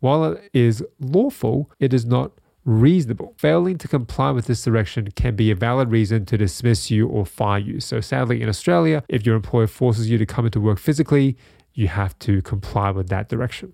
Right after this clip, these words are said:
So that is not a very satisfying response. If you're a new graduate looking for work, you're finding out that the employer has all the power in these arrangements and flexibility is just a bit of a myth. And this is exacerbated by the fact that the cost of living, certainly in Australia, is going up and up.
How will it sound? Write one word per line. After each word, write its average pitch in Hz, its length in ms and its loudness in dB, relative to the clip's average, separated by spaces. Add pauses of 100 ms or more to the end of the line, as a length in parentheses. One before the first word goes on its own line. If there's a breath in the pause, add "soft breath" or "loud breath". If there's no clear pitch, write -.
So 175 220 2
that 196 240 2
is 160 140 2
not 143 160 2
a 123 40 4
very 113 240 4
satisfying 98 800 0
response. 104 640 -2
If - 220 0
you're 104 320 4
a 95 380 -2
new 113 260 2
graduate 110 500 2
looking 110 240 -2
for 104 140 -2
work, 147 420 2
you're 113 160 2
finding 101 320 0
out 98 160 0
that 101 220 0
the 104 120 -2
employer 101 340 0
has 98 180 0
all 117 160 0
the 98 100 -2
power 98 400 -2
in 98 80 -2
these 92 220 -2
arrangements 127 640 0
and 101 280 -4
flexibility 104 640 2
is 87 80 2
just - 240 -2
a 98 60 -6
bit 98 120 0
of 98 100 -2
a 95 60 0
myth. 110 440 -2
And 113 100 -2
this 107 140 -2
is 120 80 2
exacerbated 135 640 0
by 107 160 0
the 104 80 0
fact 104 260 -4
that 104 220 -4
the 120 60 -4
cost - 340 -2
of 117 80 2
living, 147 280 2
certainly 120 300 0
in 113 80 2
Australia, 120 380 2
is 104 100 0
going 110 260 0
up - 160 -2
and 120 120 2
up. 180 180 0